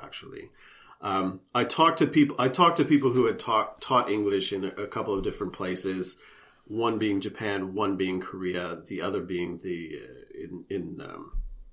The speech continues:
in the Middle East. And I decided on Korea, mainly because of the food. I was told the food was very meat and potato-ish kind of, uh, stuff, which is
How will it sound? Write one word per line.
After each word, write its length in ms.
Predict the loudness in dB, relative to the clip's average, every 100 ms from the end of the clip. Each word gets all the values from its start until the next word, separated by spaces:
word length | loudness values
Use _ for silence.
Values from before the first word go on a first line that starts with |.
| -6
in 100 | -2
the 60 |
Middle 240 | 0 0 0
East. 420 | -2 -4 -6 -8 _ _ -20 _ _ _ _
And 640 | -2 0 0 0 0 0 -2 -2 0
I 140 | 0
decided 420 | 0 2 2 2 0
on 140 | -2
Korea, 600 | 0 2 4 4 2 -6 -14 _
mainly 400 | -2 6 8 8
because 320 | 4 4 4
of 140 | 2 0
the 60 |
food. 520 | -8 2 2 2 -4 -10 -10
I 100 | -6
was 140 | -6
told 200 | -4 -6
the 60 | -6
food 300 | -4 -2 0
was 180 | -2 -4
very 300 | -4 -2 -2
meat 380 | -2 0 0
and 140 | 0 -4
potato-ish 960 | -8 -6 -2 0 0 -2 -4 -4 -8
kind 300 | -8 -6 -4
of, 320 | -6 -8 -12 -18 _ _ _ _
uh, 260 | -6 -6 -6
stuff, 420 | -2 2 2 0
which 240 | -4 -4 -2
is 520 | 0 0 -2 -4